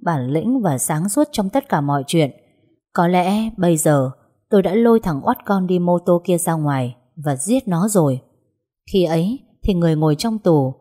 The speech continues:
có lẽ không phải là chị Uyên mà là tôi. Nghĩ đến những chuyện bản thân đã trải qua, nghĩ đến cả việc mình đã nổi điên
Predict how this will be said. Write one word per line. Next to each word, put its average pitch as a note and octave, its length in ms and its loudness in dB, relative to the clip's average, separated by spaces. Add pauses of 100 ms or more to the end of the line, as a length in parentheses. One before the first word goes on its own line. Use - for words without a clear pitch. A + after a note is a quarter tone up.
(140)
có F3 120 -2
lẽ F3+ 140 -2
không A#3 280 -2
phải C#3+ 140 -2
là C3+ 120 -2
chị - 300 -8
Uyên G#3 260 2 (180)
mà D3 160 -4
là C3+ 160 -2
tôi. E3+ 380 4 (880)
Nghĩ G3 180 -2
đến F#3+ 300 2
những G#3+ 220 0
chuyện C#3 340 0
bản C3+ 240 -2
thân F3 220 -4
đã E3+ 220 -2
trải D#3 220 -2
qua, E3 400 -4 (400)
nghĩ A3 160 0
đến A3+ 320 2
cả D#3 160 0
việc D3 280 -2
mình D3 140 -2
đã E3 100 -2
nổi G#3+ 280 0
điên G#3 300 2